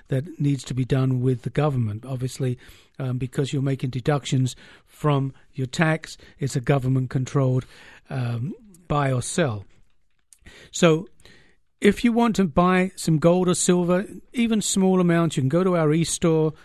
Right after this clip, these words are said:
go to Guildhall Wealth, top right-hand corner, go to our e-store. You can buy, you know, whether you wanna buy maple leaves, whether you wanna buy a ten-ounce bar of silver, whether you wanna buy, you know, a few bars of silver to give out as Christmas gifts or maple leaves to give out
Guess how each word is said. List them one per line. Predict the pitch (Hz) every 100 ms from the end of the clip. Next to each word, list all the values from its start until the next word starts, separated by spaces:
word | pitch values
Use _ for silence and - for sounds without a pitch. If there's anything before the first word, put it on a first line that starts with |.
| _
go | - 160
to | 147
Guildhall | 175 180 165 165
Wealth, | 147 151 147 -
top | 190 165
right-hand | 151 147 147 139
corner, | 151 151 147 - - _
go | - 151
to | 147
our | 139 143
e-store. | 147 - 143
You | 143
can | - 131
buy, | 123 147 143 147 - - - _
you | 208
know, | 196
whether | 175 185 180
you | 175
wanna | 170
buy | 156 151
maple | 160 180 185 170
leaves, | 165 165 -
whether | 165 160
you | 156
wanna | 156 156
buy | 156
a | 147
ten-ounce | - 175 170 165
bar | 135 165 160
of | 151
silver, | - 165 156 160
whether | 156 170
you | 185
wanna | 190
buy, | 175 185 180 - - -
you | -
know, | 196
a | 185
few | 202 190
bars | 196 196 175
of | 170
silver | - 214 180
to | 143
give | 135 170
out | 165 156
as |
Christmas | - 190 185 180 160
gifts | 196 175 151
or |
maple | 127 156 185 180
leaves | 175 175 -
to | -
give | 160 170
out | 170 165 180